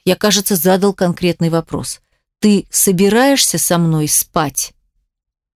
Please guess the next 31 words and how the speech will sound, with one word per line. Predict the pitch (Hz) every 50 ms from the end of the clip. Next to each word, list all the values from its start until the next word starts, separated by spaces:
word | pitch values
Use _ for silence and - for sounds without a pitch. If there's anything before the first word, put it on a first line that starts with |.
| _ _ _ _ _
«Ну», | 185 190 185 185 196 208 202 - - _ _ _ _ _ _ _ _ _ _ _ _ _ -
она | 175 190 214 220
замялась, | 208 233 226 220 233 277 302 277 214 - -
но | 202 190
как | - 214 196
будто | 202 220 254 - - 269
поняла, | - - 277 285 302 302 294 240
что | - - - 202
он | 196 190
спрашивает | - - 202 208 214 220 - - 196 202 196 -
серьезно, | - 208 190 190 220 247 254 226 208 196
и |
ответила: | 190 180 175 - 175 190 196 190 - 202 196 190 190 185 - _ _ _ _ _ _ _ _ _ _ _ _ _
«Да». | - 127 170 160 160 175 190 196 - _ _ _ _ _ _ _ _ _ _ _ _ _ _ _ _ _ _ _ _ _ _
От | - 165 160
ее | - 175 185 202
тихого | - - - - 208 - - 175 160 170 170
«да» | 160 160 196 233 269 285 - _ _ _ _ _ _ _ _ _
у | 202
него | 202 208 220 233 240
немного | 226 240 247 262 277 269 220 226
отлегло | 226 - - 220 214 196 208 208 202
от | 196 185
сердца, | - - - 254 262 254 - - 247 226 - _ _ _ _ _
но | 208 220 233
она | 233 226 240 240 233
опять | 233 226 - 247 254 262 -
не | 262 269 262
высказала | 226 233 247 - - - 262 269 277 262 262
никакой | 254 247 - 262 247 - 269 247
конкретики. | - 269 269 262 - 262 240 190 - - 156 - - 139 143 131